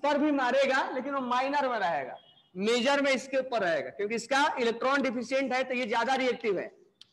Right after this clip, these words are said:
more reactive है ये। अब हम एक बार हम पहले decide कर लेते हैं कि दोनों में से electron deficient कौन है, तो ये है।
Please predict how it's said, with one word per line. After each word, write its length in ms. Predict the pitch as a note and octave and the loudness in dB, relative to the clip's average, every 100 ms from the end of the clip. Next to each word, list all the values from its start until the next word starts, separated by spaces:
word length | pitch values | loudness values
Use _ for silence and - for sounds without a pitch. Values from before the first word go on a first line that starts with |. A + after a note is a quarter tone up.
| _ _ _ - F3+ | _ _ _ -14 -6
more 240 | A3+ C#4 | 0 0
reactive 440 | C#4 C4 C4 B3+ G#3+ | 2 0 0 -2 0
है 80 | |
ये। 300 | D#3+ A#2 - - _ _ _ _ _ _ _ _ _ _ _ _ _ _ _ F#3 | 0 -4 -12 -20 _ _ _ _ _ _ _ _ _ _ _ _ _ _ _ -2
अब 120 | G3 | 0
हम 360 | A3 C#4 C4+ - - _ _ _ G#3+ | 0 -2 -6 -16 -20 _ _ _ -2
एक 160 | A3 | 0
बार 140 | A#3+ B3 | 0 2
हम 160 | C4 | 0
पहले 320 | C4 A3+ B3 C4+ | 0 2 2 2
decide 500 | G3 G#3 G#3 G#3+ C4+ | 0 -4 0 0 2
कर 140 | C4 B3 | 0 -2
लेते 280 | A#3 A3+ G#3+ | -2 0 -2
हैं 340 | A#3 C#4+ - - - - | -2 -6 -16 -20 -18 -6
कि 80 | G#3 | -2
दोनों 380 | E3 A#3+ C#4 | 4 4 4
में 160 | C#4 C#4 | 4 4
से 200 | C#4 D4 | 4 2
electron 540 | C#4+ B3 - B3+ C#4 | 4 2 2 2 2
deficient 520 | C4+ A#3+ B3+ C#4+ C4+ - | 2 0 -2 0 0 2
कौन 280 | C4+ C4+ | 2 2
है, 100 | F#3+ A#2+ - - _ _ | 0 -6 -12 -20 _ _
तो 120 | G3 G#3 | 0 2
ये 240 | A#3+ C4+ | 4 4
है। 160 | F#3+ | 4